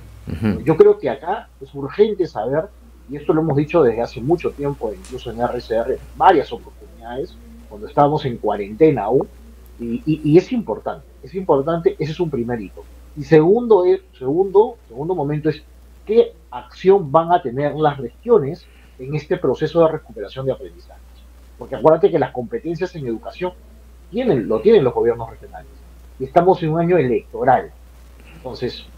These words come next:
Speaker 2: con mayor razón aún, los candidatos a gobiernos regionales deberían estar preocupados por saber cómo van a recibir esas competencias y en ese, en, en el sector educativo. Ahí se pueden hacer un gol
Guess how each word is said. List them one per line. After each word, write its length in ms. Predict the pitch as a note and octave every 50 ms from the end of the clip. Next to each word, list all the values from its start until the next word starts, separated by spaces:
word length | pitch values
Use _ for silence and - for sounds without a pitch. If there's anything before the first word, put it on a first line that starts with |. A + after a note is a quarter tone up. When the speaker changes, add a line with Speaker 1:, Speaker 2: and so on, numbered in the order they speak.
| -
Speaker 2:
con 140 | - D3+ D3 D3+
mayor 340 | D#3 E3 F#3+ A3 A3+ A3+
razón 380 | A3+ A3+ G#3+ - B3+ B3+ B3 A3+
aún, 280 | G#3+ A3+ A#3+ B3+ C4+ C4+ - _ _ _
los 160 | - C#3+ C#3 C#3
candidatos 640 | - D#3+ D#3 C#3 D3+ E3+ G#3 A3 - G#3+ - -
a 60 | E3+
gobiernos 440 | C#3 C3 D#3 F3+ G3+ G3+ G3+ G3 F3+
regionales 520 | F#3 D3 - D3+ D#3 F3+ F#3+ G3 G3+ - - _ _ - -
deberían 420 | C#3 C#3+ C#3 D3+ D#3 F#3+ G#3 G3 G3
estar 300 | D#3+ - - F#3+ F#3 -
preocupados 540 | - G3+ F#3 D#3 C3+ C#3 D#3+ E3 E3+ F3
por 140 | F3 D#3+ C#3
saber 320 | - - C3+ D#3 D#3+ E3 - - -
cómo 280 | - B3+ B3 A#3 G#3+
van 200 | G3 G#3+ G#3+ A3
a 80 | G#3+ G#3+
recibir 600 | G3+ F#3+ E3+ C#3 - - D3+ E3 F#3 G#3+ C4 D4 C#4 - _ - - - - - -
esas 280 | E3+ D#3+ - F#3 F#3
competencias 800 | - F#3+ F3 D3+ C#3 E3 D#3+ G#3 G#3+ G#3 G3 G3 - A3 A#3 A3+ -
y 100 | - C#3+
en 100 | C#3 D3
ese, 160 | D#3 D3 - - -
en, 200 | C3+ C3 C3 C3 -
en 120 | - B2+ B2+
el 80 | B2
sector 440 | - - A#2+ - - D3+ D#3 - - - - -
educativo. 580 | A2+ G#2 G#2 F#2+ F#2+ F#2+ - G2+ F2+ D#2+ D#2 - - - - - - - - -
Ahí 240 | - D#3+ G3 A#3+ B3+
se 140 | - - F3+
pueden 300 | E3+ - F#3+ G3 F#3+ F3+
hacer 220 | D3+ C3+ E3+ E3
un 160 | E3 D#3+ D#3 D3+
gol 300 | E3 D#3+ D#3+ E3+ F3+